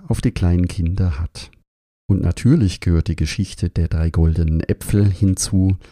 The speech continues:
wie auch am Ende der Nikolausandacht der Klausemann, ein Nikolaus in Hefebrotgestalt,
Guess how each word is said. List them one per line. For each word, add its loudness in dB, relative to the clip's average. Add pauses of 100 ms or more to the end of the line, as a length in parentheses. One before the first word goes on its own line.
(300)
wie 0
auch -2
am 0
Ende 2
der 0
Nikolausandacht 0 (400)
der 0
Klausemann, -2 (440)
ein 0
Nikolaus 2
in 0
Hefebrotgestalt, -2